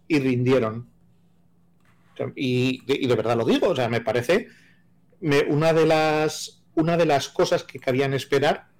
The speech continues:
que cabía, que cabían esperarse es que las líneas de, de Rams iban a ser muy superiores a las líneas de Bengals. Y la línea defensiva de Bengals no me pareció inferior a la línea ofensiva de Rams.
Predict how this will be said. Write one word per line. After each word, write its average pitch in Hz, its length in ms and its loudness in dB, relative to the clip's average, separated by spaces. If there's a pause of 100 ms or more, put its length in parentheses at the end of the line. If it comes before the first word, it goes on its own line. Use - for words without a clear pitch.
(960)
que 139 100 -4
cabía, 139 340 4
que - 100 -12
cabían 127 240 0
esperarse 175 420 -2
es 165 120 -6
que 156 100 -2
las 123 180 2
líneas 175 460 2
de, 151 720 2 (360)
de 143 180 2
Rams 185 320 2
iban 151 140 0
a 131 60 0
ser 151 140 -2
muy 151 120 0
superiores 143 520 0
a 120 60 -8
las 117 100 -8
líneas 127 200 -4
de 117 80 -4
Bengals. 139 460 -2 (520)
Y 131 920 0
la 139 280 2
línea 208 320 2
defensiva 196 640 0
de 160 100 2
Bengals 170 720 -2 (360)
no 196 120 0
me 196 100 2
pareció 143 600 0
inferior 123 500 0
a 113 60 -4
la 113 140 -4
línea 123 280 -2
ofensiva 123 380 -2
de 120 100 2
Rams. 117 460 -8